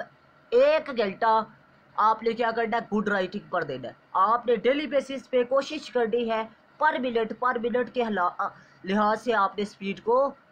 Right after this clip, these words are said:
बढ़ाना है। आप एवरेज निकाल लें। मिसाल के तौर पर आपने तीन हज़ार ऐसे भी अल्फाज लिखने हैं, तो सीधी सादी एक घंटे में एक हज़ार आपकी speed होनी चाहिए,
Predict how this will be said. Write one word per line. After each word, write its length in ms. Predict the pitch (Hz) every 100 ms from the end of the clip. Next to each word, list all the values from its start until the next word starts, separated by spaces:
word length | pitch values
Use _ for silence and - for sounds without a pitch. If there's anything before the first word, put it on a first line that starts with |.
| _
बढ़ाना 480 | 170 185 185 151 147
है। 180 | 143 - _ _ _ _ -
आप 260 | 214 254 262
एवरेज 380 | 233 294 - 294
निकाल 480 | 220 214 175 185
लें। 140 | 233 262 _ _ _ _ _
मिसाल 400 | 190 208 240 -
के 120 | 302 285
तौर 200 | 277 269
पर 140 | 277
आपने 400 | - 214 240 269
तीन 240 | 262 269
हज़ार 380 | 262 226 220 233 214
ऐसे 260 | 208 240
भी 100 | 233
अल्फाज 380 | 247 247 277 247
लिखने 260 | 220 196 180
हैं, 160 | 202
तो 140 | 226 240
सीधी 340 | 254 247 294
सादी 360 | 269 247 254 240
एक 260 | 220 247 254
घंटे 360 | 220 202 233
में 80 | 240
एक 400 | - 220 233 240
हज़ार 300 | 220 196 208
आपकी 300 | 208 202 220
speed 300 | 208 226 240
होनी 180 | 226 175
चाहिए, 340 | 170 151 123